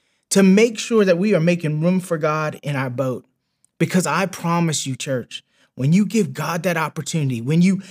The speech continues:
spend more time in his word, when you take more time to follow closely to him, when you hear him and get acquainted to his voice, you will learn that God in your boat, it means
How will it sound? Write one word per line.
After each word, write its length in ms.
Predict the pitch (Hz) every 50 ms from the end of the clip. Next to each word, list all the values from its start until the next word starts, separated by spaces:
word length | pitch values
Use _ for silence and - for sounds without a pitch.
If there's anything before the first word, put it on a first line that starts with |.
| - _
spend 440 | - - - - - 226 226 226 214
more 240 | 196 185 190 196 190
time 480 | 190 - - 180 185 185 175 165 147 127
in 80 | 151
his 240 | 151 170 156 139 127
word, 320 | 139 147 165 175 147 143
when 140 | 143 151 170
you 160 | 175 180 170 175 - - - _
take 240 | - - 220 202 220
more 200 | 214 208 202 190
time 300 | 202 - 190 190 185 175
to 120 | - 156
follow 380 | 135 - - 180 180 185 185 170
closely 540 | - - - 190 180 180 175 - 170 170 156
to 260 | 165 - - 190 180
him, 260 | 143 139 160 143 143
when 140 | 160 165 170
you 240 | 165 175 170 151 165 - - - _ _
hear 320 | - - 233 240 233 220
him 400 | 190 139 175 185 160 151 147 143
and 300 | - 175 170 165 170 185
get 160 | 151 208 214 208
acquainted 600 | 180 - - - 202 208 214 214 214 202 190 196
to 140 | - 202 190
his 180 | 170 160 156
voice, 500 | 143 135 147 170 175 170 165 156 139 -
you 280 | 135 135 151 185 226 254
will 220 | 247 247 247 220
learn 360 | 196 170 165 165 170 170 165 139
that 220 | 135 123 117 117
God 460 | 160 165 180 202 214 220 226 214 - - - - _ -
in 180 | 147 151 151
your 140 | 143 143 139
boat, 400 | 123 120 117 165 170 180 185 185 -
it 160 | 147 160 -
means 400 | - 147 151 143 135 117 - -